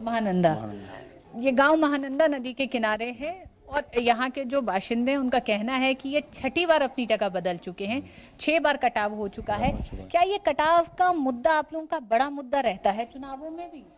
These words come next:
Speaker 2: हाँ, चुनाव में तो रखते हैं। नदी जब बाढ़ आता है उस समय जो कटाव शुरू हुआ,
Speaker 1: हाँ।
Speaker 2: एमएलए एमपी लोगों को बोलते हैं,
Speaker 1: हाँ।
Speaker 2: हो जाएगा,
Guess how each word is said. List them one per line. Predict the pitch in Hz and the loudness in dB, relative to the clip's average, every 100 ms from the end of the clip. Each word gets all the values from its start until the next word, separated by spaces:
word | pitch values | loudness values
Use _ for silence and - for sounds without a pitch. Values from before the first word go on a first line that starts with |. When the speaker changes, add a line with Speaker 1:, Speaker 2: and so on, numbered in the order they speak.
| _ - | _ -20
Speaker 2:
हाँ, | 113 | -14
चुनाव | 127 143 | -2 0
में | 135 113 | 0 -4
तो | 113 117 _ - | -10 -12 _ -4
रखते | 131 147 | -4 0
हैं। | 151 135 139 - 107 | 2 0 -4 -12 -12
नदी | 107 | -6
जब | 110 110 | -4 0
बाढ़ | 117 120 | 4 4
आता | 117 113 | 4 -2
है | 113 | -8
उस | 107 | -10
समय | 113 113 | -14 -14
जो | 107 | -10
कटाव | 110 120 117 | -10 -8 -8
शुरू | 123 117 | -4 -2
हुआ, | 110 101 - | 0 -2 -6
Speaker 1:
हाँ। | 208 190 - - | -16 -16 -18 -18
Speaker 2:
एमएलए | 110 107 113 | -14 -10 -10
एमपी | 110 113 | -10 -10
लोगों | 117 | -8
को | 110 | -8
बोलते | 107 113 113 | -10 -10 -12
हैं, | 110 101 107 _ 202 | -14 -14 -18 _ -20
Speaker 1:
हाँ। | 190 - _ - 139 | -20 -20 _ -20 -16
Speaker 2:
हो | 110 | -12
जाएगा, | 113 110 107 117 | -8 -8 -8 -12